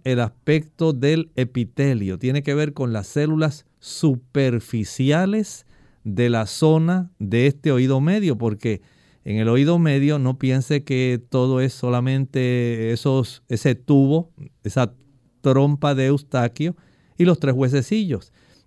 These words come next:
Eso está vivo. Ahí adentro tenemos células que tapizan. Piense, por ejemplo, las paredes de su casa. Piense en el piso, el techo. La diferencia es que esa región del oído medio es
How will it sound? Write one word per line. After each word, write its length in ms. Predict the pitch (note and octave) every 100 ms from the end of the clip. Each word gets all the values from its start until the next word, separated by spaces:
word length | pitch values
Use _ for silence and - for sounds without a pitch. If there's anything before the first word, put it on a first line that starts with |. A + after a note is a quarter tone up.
| _
Eso 220 | D#3 D#3+
está 380 | D3 - D#3 C#3+
vivo. 720 | A2 C3 F3 D3+ A#2+ F2+ _ _ _ _ _ _
Ahí 280 | A2+ A2 B2
adentro 520 | D3 D#3 B2 A#2 C#3
tenemos 400 | C#3 A2 A#2 C3+
células 600 | - - C3 C3+ D#3 D#3 -
que 160 | C3+ B2
tapizan. 920 | A2 G2+ - C#3+ C#3+ - D#3 F3 E3 _ _
Piense, 360 | C3+ D3+ D#3+
por 160 | D#3 C3
ejemplo, 280 | D3 D3 C3
las 120 | A#2+
paredes 400 | A#2 G#2+ A#2+ B2
de 100 | B2+
su 200 | - A2+
casa. 420 | F3 E3 - - _ _ _ _ _ -
Piense 380 | C3+ D3 D3+
en 80 | D3+
el 160 | C#3 A2
piso, 440 | - D#3+ D#3 -
el 140 | G2+ -
techo. 540 | - D3+ C#3+ - E2+ _ _ _ _ _ _
La 180 | B2 B2+
diferencia 800 | F#3 F3 F#3 E3+ E3+ E3 E3+ C3
es 140 | C#3
que 300 | - B2+ A#2+
esa 340 | - A#2+ A2+ C#3
región 640 | D3 C#3+ C3+ B2+ C3+ A#2+ G2+
del 200 | A2+ G#2+
oído 340 | G#2+ B2+ C#3+
medio 480 | D3 B2+ A2+ C#3 C#3+
es 280 | B2 C#3 -